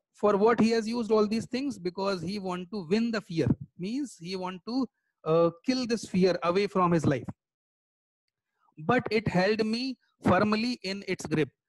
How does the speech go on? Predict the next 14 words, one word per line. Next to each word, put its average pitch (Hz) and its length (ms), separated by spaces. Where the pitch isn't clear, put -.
But 214 260
the 180 180
fear 214 260
was 208 260
not 196 220
leaving 202 320
him. 135 260
Okay, 170 320
fear 190 280
has 180 240
caught 233 340
him 214 180
very 202 360
tightly. 196 540